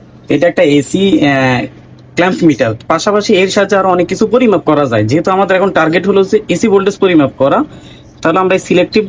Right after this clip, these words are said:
নবটাকে আমরা ভোল্টেজের, এই যে এসি ভোল্টেজ, যে এখানে যে ওয়েভ আকারে আছে, এই ওয়েভের মানেটা হলো যে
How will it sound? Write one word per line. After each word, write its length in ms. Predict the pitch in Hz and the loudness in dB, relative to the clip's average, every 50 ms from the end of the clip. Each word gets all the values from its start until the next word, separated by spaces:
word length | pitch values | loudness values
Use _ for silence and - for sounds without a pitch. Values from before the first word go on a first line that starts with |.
| - | 0
নবটাকে 600 | 156 156 156 170 170 170 180 175 208 208 214 220 | 2 2 2 2 2 2 2 2 0 -2 -2 -2
আমরা 240 | 208 202 202 226 226 | -2 0 0 0 0
ভোল্টেজের, 580 | 175 143 147 156 156 151 160 165 151 147 147 143 | 0 2 2 2 2 2 2 2 2 2 2 0
এই 80 | 160 | 0
যে 120 | 170 196 180 | 0 0 0
এসি 340 | - 151 147 139 - 180 | 0 0 0 0 0 0
ভোল্টেজ, 380 | 165 143 143 131 117 123 127 120 | 0 2 0 0 0 -2 -2 -2
যে 140 | 113 123 143 | -2 -2 -2
এখানে 260 | 151 147 160 170 170 | 0 2 2 2 2
যে 180 | 160 175 165 160 - - | 2 0 0 -2 0 0
ওয়েভ 220 | 160 180 202 202 | 0 2 2 0
আকারে 240 | 190 175 190 190 185 | 0 0 2 2 2
আছে, 260 | 165 143 - - 143 | 2 0 0 -2 -2
এই 160 | - 156 160 | 0 2 2
ওয়েভের 400 | 156 160 175 180 180 170 190 190 190 - - - - - - - - - | 4 4 4 2 2 0 -2 -2 -4 -6 -16 -18 -20 -20 -20 -14 -6 -2
মানেটা 480 | 131 127 135 147 160 175 185 196 190 | 0 2 2 2 2 2 2 2 2
হলো 240 | 185 208 208 214 214 | 2 2 2 2 2
যে 180 | 214 247 311 | 2 0 -2